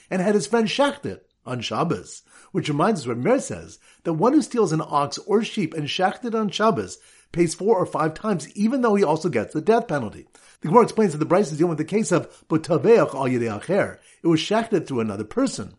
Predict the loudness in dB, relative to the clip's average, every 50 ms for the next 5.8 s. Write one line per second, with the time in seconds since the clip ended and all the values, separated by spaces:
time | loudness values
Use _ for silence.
0 | _ _ -20 -20 _ -2 0 2 2 2 2 2 2 2 4 2 2 2 0 -2
1 | -2 -4 0 0 0 2 2 0 0 0 2 0 4 6 8 8 8 8 6 2
2 | -4 -12 _ _ _ _ _ -2 0 0 0 0 0 4 6 6 6 4 0 -6
3 | -4 -2 0 0 0 2 2 4 4 4 4 2 2 2 2 4 4 4 2 2
4 | 0 -2 -2 -2 0 2 2 2 2 0 -4 -12 -20 _ _ _ _ _ -4 -2
5 | -2 -2 -2 -4 -6 -6 -2 2 4 4 4 4 0 -4 -12